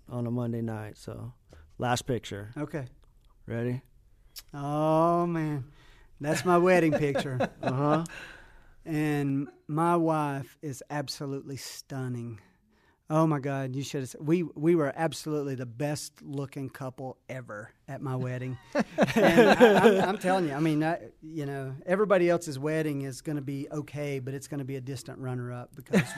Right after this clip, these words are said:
Speaker 2: we were <laughs> amazing.
Speaker 1: Okay, tell me about this wedding. Twenty-four years ago?
Speaker 2: Yeah. Uh, yeah. Wow, you're good.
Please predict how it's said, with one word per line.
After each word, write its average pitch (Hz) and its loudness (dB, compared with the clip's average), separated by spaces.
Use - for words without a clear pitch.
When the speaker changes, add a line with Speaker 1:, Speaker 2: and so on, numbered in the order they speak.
Speaker 2:
we 165 6
were 160 6
<laughs> 143 -4
amazing. 135 0
Speaker 1:
Okay, 160 0
tell 202 6
me 214 8
about 196 6
this 165 0
wedding. 143 0
Twenty-four 196 2
years 202 2
ago? 220 -4
Speaker 2:
Yeah. 143 -6
Uh, 160 -8
yeah. 131 -10
Wow, 175 -8
you're 170 -6
good. 160 -12